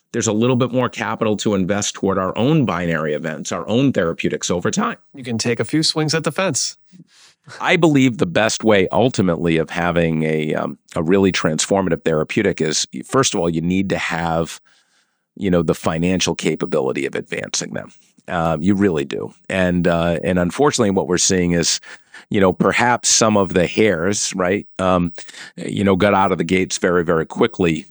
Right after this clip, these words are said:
Speaker 1: Um, but the headwinds of even the markets that we're in right now have made it, uh, particularly difficult, uh, for some companies to continue to advance their innovations forward.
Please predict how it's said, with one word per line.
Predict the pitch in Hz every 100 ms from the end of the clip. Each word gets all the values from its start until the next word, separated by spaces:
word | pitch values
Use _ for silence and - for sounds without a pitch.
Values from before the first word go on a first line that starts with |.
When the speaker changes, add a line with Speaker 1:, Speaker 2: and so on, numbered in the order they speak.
| -
Speaker 1:
Um, | 82 82
but | 82 87
the | 87
headwinds | - 110 104 95 82 85 -
of | 82
even | 87 82
the | 78
markets | 80 87 - 82
that | - -
we're | 85 85
in | 82
right | 78 71
now | 92 101 85
have | 80
made | 85 80
it, | 80 - 90
uh, | 85 82
particularly | - - 214 - 117
difficult, | 82 113 - 90 85 - _ - -
uh, | 90
for | 90 98
some | - 107
companies | 101 90 80 82 80
to | -
continue | - 80 - 95 78
to | 78
advance | 76 80 80 78
their | 80
innovations | 78 78 78 98 - -
forward. | - - -